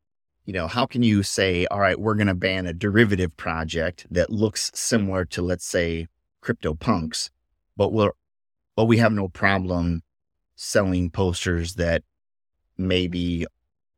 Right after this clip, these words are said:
have some content on them that, I don't know, is aligned with extreme political philosophies." So that's where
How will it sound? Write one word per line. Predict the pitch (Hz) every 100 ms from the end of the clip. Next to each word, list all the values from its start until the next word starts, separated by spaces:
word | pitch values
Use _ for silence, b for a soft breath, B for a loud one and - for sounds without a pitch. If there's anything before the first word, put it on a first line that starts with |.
| _
have | - 92 85
some | - 90 87 85 78 -
content | - 95 90 - 90
on | 87 85
them | 85 82
that, | 82 80 - _ _ _ _ _ _ _ _ _ _ _ _
I | -
don't | 131 92
know, | 82 92 95 107 - _ _ -
is | 101 90 -
aligned | 90 90 90 90 90 90
with | 85 85 85 - _ _ _ _ _ _ _ _ -
extreme | - - - 107 92 90 87 85 _ _ _ _ _ _ _ -
political | - 95 85 - 82 80 -
philosophies." | _ - 78 69 - - 71 - - - _ _ _ _ _ _ _ _ _ _ _ _ _ -
So | 110
that's | 101 117 -
where | 107 98 92 87